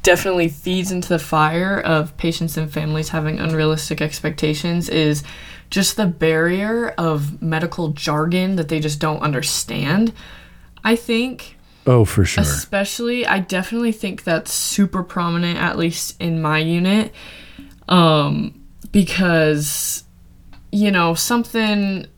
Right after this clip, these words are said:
Speaker 1: will, a kiddo needs something, they'll have some sort of procedure, and the the doctors don't understand, or not the doctors, sorry, the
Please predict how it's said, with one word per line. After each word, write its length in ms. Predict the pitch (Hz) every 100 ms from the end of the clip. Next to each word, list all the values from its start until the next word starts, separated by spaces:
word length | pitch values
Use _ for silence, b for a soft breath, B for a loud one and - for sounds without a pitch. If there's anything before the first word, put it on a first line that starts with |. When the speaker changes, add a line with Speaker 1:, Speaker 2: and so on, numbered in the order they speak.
| -
Speaker 1:
will, 920 | 196 190 196 185 180 175 170 170 - - - -
a 140 | - 208
kiddo 360 | - 214 202
needs 360 | 196 185 180 175
something, 420 | - 160 165 165
they'll 100 | 165
have 180 | 175 170
some 220 | - 190
sort 240 | 185 185 175
of 80 | 170
procedure, 480 | 175 - 180 160 170
and 200 | 165 160
the 180 | 160 147 B B B B B B -
the 80 | 214
doctors 480 | 196 208 - 208 185
don't 220 | 196 175
understand, 800 | 180 165 151 - - 208 214 220 202
or 100 | 190
not 140 | 170
the 60 | 156
doctors, 360 | 117 - 147
sorry, 400 | - 165 139 160 -
the 480 | - 175 160 151